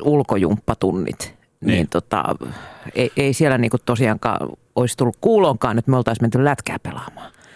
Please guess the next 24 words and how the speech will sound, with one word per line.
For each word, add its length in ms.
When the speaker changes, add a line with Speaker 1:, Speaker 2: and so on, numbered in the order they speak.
Speaker 2:
Ei, 80
mutta 120
nythän 160
se 100
voisi 220
olla, 200
koska 300
jääkiekkohan 600
on 60
ihan 120
yhtä 180
lailla 260
naisten 420
laji 180
nykyään 380
kuin 120
miesten. 300
Speaker 1:
Kyllä, 360
onneksi 360
kehitys 380
kehittyy 560
ja 120
Speaker 2:
Mm. 60
Speaker 1:
tota, 380